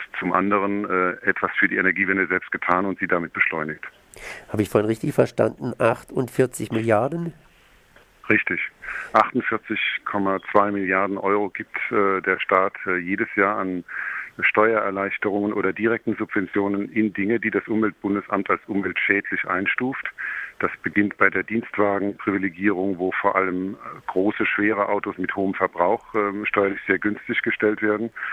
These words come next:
Speaker 1: und kleinere, ähm, klimafreundlichere Autos, äh, nicht entsprechend besser gefördert werden. Es geht weiter natürlich über die ganzen Energiesubventionen, Ausnahmen von der Ökosteuer, ähm, Förderungen, äh, des, äh, Steinkohle- und des Braunkohleabbaus.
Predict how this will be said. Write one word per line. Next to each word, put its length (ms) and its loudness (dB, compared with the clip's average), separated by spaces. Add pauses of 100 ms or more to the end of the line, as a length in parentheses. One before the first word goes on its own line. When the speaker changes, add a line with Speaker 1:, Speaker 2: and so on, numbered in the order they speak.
(140)
Speaker 1:
und 180 0
kleinere, 800 0
ähm, 360 -2
klimafreundlichere 800 -2
Autos, 280 -4 (160)
äh, 40 4
nicht 260 0
entsprechend 560 -2
besser 260 2
gefördert 500 0
werden. 340 0 (360)
Es 60 -4
geht 140 4
weiter 260 2
natürlich 340 -2
über 140 -2
die 80 -4
ganzen 320 0
Energiesubventionen, 1040 -2
Ausnahmen 600 0
von 160 -2
der 120 0
Ökosteuer, 720 0 (500)
ähm, 400 0 (260)
Förderungen, 640 2
äh, 200 -2
des, 160 -2 (180)
äh, 100 2
Steinkohle- 560 2
und 220 -4
des 100 -6
Braunkohleabbaus. 960 0